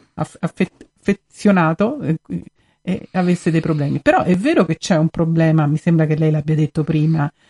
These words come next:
di gestione di questa investimento affettivo sullo psicoterapeuta, il quale a sua volta ha bisogno in qualche modo di difendersi, perché anche, eh, l'investimento affettivo che gli altri ripongono in noi può essere faticoso da sopportare, no? Questo mi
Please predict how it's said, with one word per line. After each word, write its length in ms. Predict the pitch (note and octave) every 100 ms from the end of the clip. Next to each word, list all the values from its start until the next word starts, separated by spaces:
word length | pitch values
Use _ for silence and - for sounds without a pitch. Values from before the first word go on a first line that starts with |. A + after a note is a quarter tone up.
| _ _
di 340 | - E3 F3+ E3
gestione 800 | F3 F3+ - - F#3+ E3+ E3 D#3+
di 140 | E3
questa 760 | D#3+ D#3+ - - D#3+ D#3 D3+ -
investimento 840 | E3+ E3 E3 - - F3 F3 -
affettivo 540 | D#3+ - E3 - D#3+ D3+
sullo 240 | - D3+
psicoterapeuta, 840 | - D3+ D#3 D3+ D#3 D3 D3 D3+
il 100 | D#3+
quale 220 | - E3
a 40 | D3+
sua 200 | - F#3
volta 400 | E3 D3+ - D#3
ha 40 |
bisogno 640 | C#3+ D#3+ D3 D3 D#3 D#3 D3 - -
in 140 | D#3+
qualche 360 | - D3 - E3+
modo 580 | E3 D3 C#3+ D3 D3+ _ _ -
di 140 | E3+
difendersi, 840 | F3 - F#3+ E3+ D#3 D3+ - D3+
perché 380 | C#3 C#3+ - D#3
anche, 640 | D3+ E3+ F3 - E3+ D#3 D#3 _ _ _ _ _ -
eh, 220 | - -
l'investimento 640 | D3+ D#3+ E3 - F3+ F3+
affettivo 500 | D#3+ F3+ - G3 F3
che 120 | D#3 D#3+
gli 120 | F3
altri 320 | E3 - E3+
ripongono 560 | D#3+ D#3+ F3 E3 E3+ F#3+
in 80 |
noi 260 | F#3 D#3 E3
può 160 | D#3 D#3
essere 540 | D#3 - E3+ D#3+ D#3+
faticoso 600 | - D#3+ E3 - E3+ E3+
da 80 | D#3
sopportare, 720 | C#3+ C#3+ C#3+ - F#3+ C3+ D3+
no? 160 | F3 D#3+
Questo 320 | E3 - D#3
mi 340 | D3 C#3+ D#3+